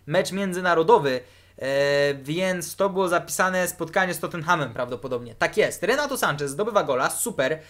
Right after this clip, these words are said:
e, cieszę się, Renato. Wchodzi Rebic, czyli zawodnik, którym się inter-, interesowaliśmy. Zainteresował się strzeleniem bramki André, potem Martial dołożył, wygrywamy trzy do jednego,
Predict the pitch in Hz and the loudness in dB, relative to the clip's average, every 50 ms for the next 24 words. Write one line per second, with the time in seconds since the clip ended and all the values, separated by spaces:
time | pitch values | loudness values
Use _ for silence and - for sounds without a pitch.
0 | - - - - - - 135 135 135 135 - 151 214 - 175 151 - 147 135 139 | -20 -20 -20 -10 -6 -4 -2 -2 -2 0 2 2 2 2 2 -4 -2 0 0 0
1 | 139 127 110 - - 139 170 196 - - - - _ - - - 240 226 214 226 | 0 -2 -4 -2 0 0 0 0 -2 -12 -20 -20 _ -6 2 2 2 2 4 4
2 | 196 202 170 135 127 107 - - - 151 151 160 190 190 196 190 190 165 - - | 4 4 4 2 -4 -10 -10 -8 -6 -4 0 2 2 2 0 -2 -4 -10 -12 -10
3 | 170 160 151 - 165 160 151 180 180 175 160 - 170 165 156 156 160 151 156 180 | -10 -10 -8 -8 -8 -8 -8 -8 -8 -8 -4 -2 -2 0 0 0 0 0 0 0
4 | 185 - 208 226 247 269 269 - - - - - - - - - - - - - | -2 -4 -2 -2 -2 -2 -4 -6 -16 -20 -20 -20 -20 -20 -20 -20 -20 -20 -20 -18
5 | - - 185 247 277 311 330 285 269 - 285 277 269 254 262 240 - - 247 240 | -6 2 2 2 2 2 0 -2 0 2 2 2 2 2 0 -4 0 2 2 4
6 | 226 226 214 196 208 214 202 - - 190 180 175 175 190 240 277 277 262 - 220 | 4 2 0 2 2 2 2 2 2 4 4 4 4 4 4 2 2 4 0 2
7 | 220 214 202 190 190 175 - - 226 208 190 180 185 214 240 226 220 208 190 190 | 2 4 4 2 0 0 2 4 4 4 4 6 6 8 8 8 6 2 2 2
8 | 175 180 175 180 180 175 156 - - - 190 208 196 180 165 180 202 202 180 185 | 0 0 0 0 0 -2 -4 -2 0 6 6 6 6 6 4 2 2 2 4 2
9 | 170 170 | 2 2